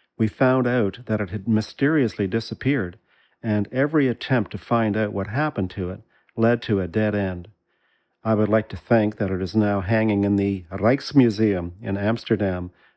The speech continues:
along with some other Dutch masters. Smile. But it's more likely gathering dust in some furnace room,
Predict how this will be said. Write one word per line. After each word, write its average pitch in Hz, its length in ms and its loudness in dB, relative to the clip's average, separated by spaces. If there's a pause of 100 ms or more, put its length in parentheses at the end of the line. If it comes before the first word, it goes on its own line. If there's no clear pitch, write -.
along 107 320 4
with 101 120 0
some 107 220 0
other 113 320 2 (280)
Dutch 101 360 0
masters. 98 840 -2 (540)
Smile. 92 840 -4 (360)
But 120 260 4
it's 135 220 -2
more 196 220 4
likely 120 580 0 (120)
gathering 110 560 2
dust 92 460 -2
in 95 100 -2
some 98 260 -4
furnace 110 540 0
room, 90 300 -2